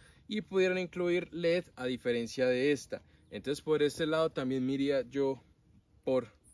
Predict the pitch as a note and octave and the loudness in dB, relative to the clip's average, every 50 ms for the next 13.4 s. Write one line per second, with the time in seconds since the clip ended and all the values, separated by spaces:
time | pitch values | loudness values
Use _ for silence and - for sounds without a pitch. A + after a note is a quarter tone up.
0 | _ - G#2 G2+ G2+ G2 G2 G2 - - A#2 A2+ A2 - - - A2+ A2 A2 A2 | _ -8 -6 -4 -4 -4 -4 -6 -6 -6 -6 -6 -6 -6 -6 -6 -6 -6 -6 -6
1 | A2+ G#2 - A#2+ - - A2+ - - A2+ G#2+ G#2 G2 G2 F#2+ F2+ F2+ - - G#2 | -8 -8 -10 -10 -12 -12 -12 -8 -6 -4 -4 -4 -4 -6 -6 -8 -10 -10 -12 -12
2 | E2+ - - - _ - - - D3 E3 - - G#3+ G#3+ G#3+ A3 A3+ G#3+ - - | -12 -14 -18 -20 _ -20 -14 -10 -10 -10 -4 0 2 2 4 4 2 0 -2 -6
3 | - - - - - - - - - - - - - - - - D#3+ E3 E3+ E3 | -12 -20 -20 -20 -20 -20 -20 -20 -20 -20 -20 -20 -20 -16 -10 -6 -6 -6 -4 -6
4 | E3 E3 E3 D#3 - - G3+ G#3 G#3 G#3 G3+ F3+ F#3 F3 E3+ E3 - F#3+ G3 G3 | -6 -6 -8 -8 -4 -2 -2 0 0 -2 -2 0 0 -2 -2 0 0 2 4 4
5 | F#3+ F#3+ F#3+ F#3+ F#3 - - - _ _ _ _ _ _ _ - B2+ D#3 G3+ G#3 | 2 2 0 -4 -6 -8 -14 -20 _ _ _ _ _ _ _ -4 0 0 0 0
6 | G#3 G#3 G#3 G#3 G#3 G#3 G#3 G3+ - _ - - A#3 B3+ B3+ A#3 A3 G#3+ G#3+ G#3+ | 0 -2 0 0 0 0 -2 -2 -6 _ -14 -8 -4 -4 -2 -2 -4 -6 -6 -8
7 | - _ _ _ _ _ _ _ _ _ - D#4+ D#4 - - A#3 G#3+ D#3+ - - | -12 _ _ _ _ _ _ _ _ _ -8 -8 -6 -4 -2 -2 -2 -2 -4 -4
8 | - G#2+ F2+ - - - - - - - - - - - - - - - - - | -6 -6 -6 -8 -14 -20 -20 -20 -20 -20 -20 -20 -20 -20 -20 -20 -20 -20 -20 -20
9 | - - - - - - - - - - - B2 A#2 A#2 C3+ C3+ C3+ D3+ D#3 - | -20 -20 -20 -20 -20 -20 -20 -20 -20 -18 -16 -12 -8 -6 -6 -6 -4 -6 -6 -6
10 | - C#3 B2+ A#2 A2 G2 - - - A2 A2+ G#2+ - - - B2 A#2+ A#2 C#3 C#3 | -6 -6 -4 -6 -6 -10 -12 -14 -12 -10 -10 -10 -10 -8 -6 -6 -4 -2 0 0
11 | C#3+ D3 C#3+ C#3 C3+ C#3+ C#3+ C#3 B2+ A#2+ B2 A#2+ A2+ A#2+ A#2+ A#2+ - - D#3 D#3+ | 2 2 2 0 -2 -4 -6 -6 -4 -4 -4 -6 -6 -8 -8 -8 -6 -6 -6 -6
12 | D#3+ D#3 D#3 D#3 C#3+ C3+ - D3+ C#3+ - - D3+ C#3+ - D4 C#4+ C#4+ C#4 C#4 D4 | -6 -8 -10 -12 -12 -12 -12 -12 -12 -10 -10 -10 -10 -10 -10 -8 -8 -8 -6 -4
13 | D4+ D4 C#4+ - _ - C#4+ C#4 | -4 -6 -6 -6 _ -16 -16 -16